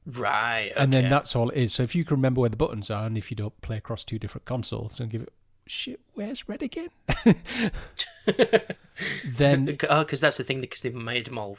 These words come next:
Speaker 1: kind of black with, uh
Speaker 2: Yeah. But no, it's, it's a solid game. It's eight levels long, solid story, solid combat, and I really enjoyed it. Really, really enjoyed it. I, I would play more of that.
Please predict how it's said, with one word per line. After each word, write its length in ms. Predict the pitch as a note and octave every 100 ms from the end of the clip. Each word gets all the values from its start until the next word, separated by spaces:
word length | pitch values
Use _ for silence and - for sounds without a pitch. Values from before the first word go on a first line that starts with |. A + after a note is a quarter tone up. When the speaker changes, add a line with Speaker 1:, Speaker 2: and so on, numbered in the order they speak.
| -
Speaker 1:
kind 160 | A2
of 140 | G#2 -
black 360 | A#2 G#2+ - -
with, 300 | A#2+ - -
uh 240 | G#2+ G#2 G2+
Speaker 2:
Yeah. 320 | B2+ G#2 F#2+ - - - _ _ _
But 120 | A#3 A#3+
no, 140 | B3
it's, 260 | F#3 E3 -
it's 240 | F3+ -
a 100 | E3+
solid 360 | - - G3+ C#3+
game. 260 | B2 G#2+ -
It's 280 | B2 B2+ -
eight 160 | F3 G#3
levels 320 | C#3 B2 A2+
long, 220 | G#2 G#2 - _ -
solid 480 | - - G3+ D#3 B2
story, 640 | - A#2+ A2+ A2 A2 A2 _ - - _ _ _ -
solid 440 | - - E3 C3+
combat, 480 | - A#2 G#2+ G#2 - _ _ _ _
and 120 | E3
I 60 | A#3+
really 340 | F3+ D3+ D3+
enjoyed 260 | C#3+ D#3 A2+
it. 140 | - - - _ -
Really, 300 | C#3+ D#3+ D3
really 280 | C3+ C3 B2
enjoyed 280 | A2 G#2 G2+
it. 120 | - - -
I, 300 | A2+ B2 B2+
I 200 | A#2+ B2+
would 220 | A#2+ -
play 180 | B2+ A2+
more 240 | A2+ A2
of 120 | G2+
that. 180 | A2 -